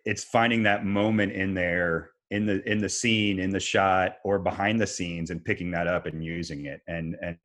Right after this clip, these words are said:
looking for that spontaneous moment that's a bit of a surprise and delight, and, um, including that. And then the last one, H in Smash, can go two ways. Humor, which, uh, is, is an obvious for entertaining and engaging,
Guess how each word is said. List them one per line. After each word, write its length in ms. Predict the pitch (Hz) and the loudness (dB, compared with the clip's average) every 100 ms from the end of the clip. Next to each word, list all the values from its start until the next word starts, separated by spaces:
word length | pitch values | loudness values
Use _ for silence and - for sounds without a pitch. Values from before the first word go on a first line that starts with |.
| 85 80 - | -10 -8 -6
looking 340 | 95 98 95 | -2 -2 -4
for 140 | - 85 | -4 -2
that 180 | 82 | -2
spontaneous 680 | - - 87 85 90 87 82 | -4 -12 -8 -6 -4 -4 -4
moment 340 | 85 90 85 87 | -4 -4 -4 -6
that's 180 | 82 | -8
a 60 | 80 | -6
bit 160 | 87 85 | -4 -4
of 80 | |
a 100 | 80 | -4
surprise 460 | 76 - - 82 80 | -6 -10 -6 -4 -4
and 100 | 80 | -6
delight, 400 | 78 78 78 76 | -4 -4 -4 -6
and, 160 | 76 143 - - - _ 90 | -12 -14 -20 -20 -20 _ -2
um, 140 | 90 | -2
including 360 | 87 - 92 90 | -2 0 0 2
that. 240 | 92 101 | 2 2
And 100 | 127 | 2
then 100 | 135 | 4
the 80 | 135 | 4
last 340 | 123 127 131 - | 4 4 2 2
one, 300 | 123 113 101 _ _ - | 0 2 0 _ _ 0
H 420 | 107 95 92 - - | 2 2 -2 -12 -6
in 120 | 95 | -6
Smash, 560 | - 104 101 95 92 - | -2 2 2 2 0 -2
can 140 | 98 | 2
go 140 | 98 | 2
two 240 | 90 107 95 | 2 0 2
ways. 260 | 87 82 | 2 0
Humor, 420 | - 117 98 98 - _ _ - | 0 0 2 -2 -6 _ _ -4
which, 360 | 92 85 - | -4 -2 0
uh, 560 | 101 95 90 87 85 85 - - _ | 4 6 4 4 2 -2 -6 -20 _
is, 440 | 98 95 90 - - _ - | -2 -2 -2 -8 -14 _ -6
is 160 | 101 | -2
an 80 | 107 | 2
obvious 500 | 98 98 92 87 87 | 4 4 2 0 -4
for 420 | - 95 90 87 95 | -4 0 2 2 0
entertaining 560 | 90 85 87 87 85 | -4 -2 -4 -2 -4
and 100 | 85 | -4
engaging, 580 | 82 82 85 85 90 | -4 -4 -4 -4 -6